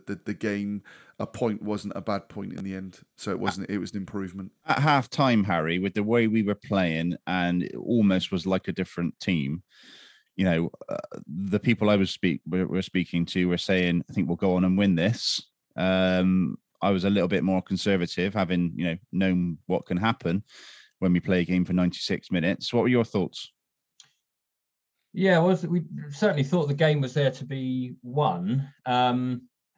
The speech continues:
Speaker 3: but I don't think, I don't think anyone I was with was getting carried away. I think the problem is when you've got, we said before the game, you know, there's, there's two, there's two home fixtures, Saturday, uh, Wednesday.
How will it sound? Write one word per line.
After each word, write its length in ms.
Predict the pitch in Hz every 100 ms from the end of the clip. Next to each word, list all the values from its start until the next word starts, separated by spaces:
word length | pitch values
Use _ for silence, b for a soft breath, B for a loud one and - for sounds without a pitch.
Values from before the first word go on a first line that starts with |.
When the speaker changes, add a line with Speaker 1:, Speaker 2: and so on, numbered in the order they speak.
| _ _ _ _ _ -
Speaker 3:
but 140 | 131
I 60 | 123
don't 260 | 160 147
think, 300 | - 139 120 - - _ _ _ 117
I 60 |
don't 160 | 117 139
think 160 | 113
anyone 340 | 110 110 107 107
I 140 | 117
was 160 | 107 95
with 140 | 104
was 120 | 98
getting 280 | - 107 104
carried 340 | - 110 101 98
away. 540 | 104 98 90 90 110 - -
I 80 | -
think 180 | 160
the 60 | 135
problem 400 | - 165 147 110
is 240 | 107 104
when 100 | 127
you've 200 | 135 139
got, 280 | 156 147 -
we 60 | 120
said 220 | - 147
before 340 | - - 127
the 80 | 104
game, 240 | 90 92 107
you 80 |
know, 80 | 101
there's, 240 | 113 110 - -
there's 180 | 220 208
two, 560 | - - 151 135 123 - _ -
there's 160 | 107
two 240 | - 147 123
home 200 | 120 104
fixtures, 640 | 120 110 - 101 95 -
Saturday, 720 | - - - 196 196 190 190 _ _ _ _ - 98
uh, 120 | 95
Wednesday. 680 | 95 104 98 - 85 85 85